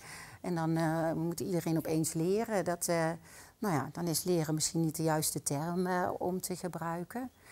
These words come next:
Ehm, maar ook dat leren koppelen aan dat doel, hè, dat dat ook een belangrijk, eh, uitgangspunt is.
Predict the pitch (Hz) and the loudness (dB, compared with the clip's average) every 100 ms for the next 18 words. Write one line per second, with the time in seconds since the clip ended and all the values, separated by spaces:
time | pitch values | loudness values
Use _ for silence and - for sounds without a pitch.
0 | - - - 196 170 165 160 160 - - | -20 -20 -8 -2 0 2 0 -2 -8 -6
1 | - 214 - 285 294 - 220 220 269 302 | 4 6 10 10 10 4 4 6 8 8
2 | 240 185 - 302 247 202 185 175 165 156 | 6 2 2 4 6 4 4 0 2 2
3 | 262 320 370 - _ - 240 247 247 247 | 4 8 8 6 _ 0 2 2 2 0
4 | - 269 247 202 185 208 226 208 202 202 | 4 4 4 4 6 6 4 4 4 4
5 | 196 - - - - 196 190 - 269 - | -2 -18 -20 -20 -4 2 4 6 6 6
6 | 156 151 - 143 139 143 135 131 - | 2 2 2 2 2 2 0 0 0